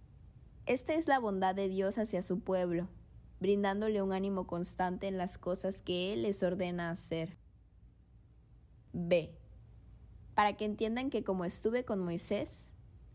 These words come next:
así estaré contigo. Dios prometió hacer de Josué un líder como Moisés a los ojos del pueblo. El Señor cumpliría esta promesa utilizando a Josué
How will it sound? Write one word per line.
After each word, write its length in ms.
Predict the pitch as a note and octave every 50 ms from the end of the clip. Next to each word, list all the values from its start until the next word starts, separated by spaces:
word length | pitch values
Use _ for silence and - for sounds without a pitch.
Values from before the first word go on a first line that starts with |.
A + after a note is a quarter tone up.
| - -
así 340 | F3+ F#3 G3 - - A3 G#3
estaré 400 | G3+ G3+ - - F#3 F#3 F#3 F#3+
contigo. 540 | - E3+ E3+ F#3 - - F3+ E3+ - D#3+ - - - - - - - - - - - - - - - - - - - - - - -
Dios 280 | A3 B3+ C4+ C#4+ -
prometió 480 | - E4 E4 D4+ A#3+ A3 - G3+ G#3+ G#3+
hacer 360 | G#3 A3+ - - G3+ G3+ G3+
de 100 | G#3 G#3+
Josué 520 | A3 - F#3+ F3+ - - - F#3+ G#3 D4 E4+ - - - - - - - - - - - -
un 200 | A3+ A#3+ A#3+ A#3
líder 280 | A#3 A#3 A#3 A#3 A3+
como 260 | - - G#3 G3+ F#3+ F3+
Moisés 760 | F3+ F3+ F3 F#3 - - - G3+ G#3 C#4+ - - - - - - - - - - - - -
a 140 | - G#3+ G3+
los 220 | F#3+ F#3+ F#3+ G3 G3
ojos 280 | G3 G3 - G3+ G3+
del 180 | F#3+ F3+ F3 E3+
pueblo. 440 | - F3+ F3 E3+ E3 D#3+ D#3+ E3 D#3+ - - - - - - - - - - - - - - - -
El 180 | - A3 A3
Señor 320 | A3 - A#3+ A#3 A#3+ B3 B3+
cumpliría 640 | - E4 D#4 D#4 C4 A3+ G#3+ G3 G3+ G#3 G#3+ G#3+
esta 240 | G3+ A3 - - G#3+
promesa 500 | - G3 F#3+ F#3 F#3 F#3 G3 - - G#3+
utilizando 640 | G3+ - F#3 F3+ F3+ F#3 F#3+ - G3+ F#3+ G3 G3
a 40 | G3+
Josué 480 | G#3+ - F3 - - - - G3 C4+